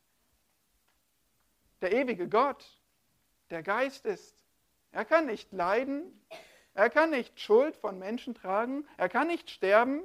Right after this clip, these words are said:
niemals. Und deswegen musste dieser, dieser Gott Mensch werden.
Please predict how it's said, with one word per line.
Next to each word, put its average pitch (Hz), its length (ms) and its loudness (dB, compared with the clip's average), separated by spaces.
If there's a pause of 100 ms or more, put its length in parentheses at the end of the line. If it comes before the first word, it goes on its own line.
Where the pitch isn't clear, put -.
(160)
niemals. 285 680 0 (4000)
Und 165 80 -16
deswegen 190 300 0
musste 196 240 -10
dieser, 190 200 -2
dieser 190 260 -2
Gott 196 200 -2
Mensch 247 320 -8
werden. - 300 -20